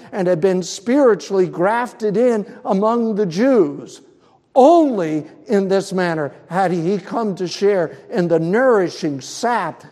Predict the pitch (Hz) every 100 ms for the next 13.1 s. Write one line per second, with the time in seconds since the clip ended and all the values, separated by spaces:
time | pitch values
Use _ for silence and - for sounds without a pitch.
0 | _ 175 190 185 180 180 156 160 160 226
1 | 277 269 156 135 127 117 - - _ _
2 | _ _ _ _ _ - 220 196 190 190
3 | 254 269 226 147 202 226 220 190 196 175
4 | 202 233 190 170 - 202 233 214 180 170
5 | - 190 175 165 147 - _ _ _ 165
6 | 165 165 - 247 269 262 254 254 - 214
7 | 262 247 226 247 202 - 226 254 226 -
8 | 226 226 220 202 208 - - 202 202 151
9 | 220 214 208 151 120 - - - - -
10 | _ _ _ _ _ _ _ _ _ _
11 | _ _ _ _ _ _ _ - 131 -
12 | 120 104 120 104 117 208 214 185 220 208
13 | 214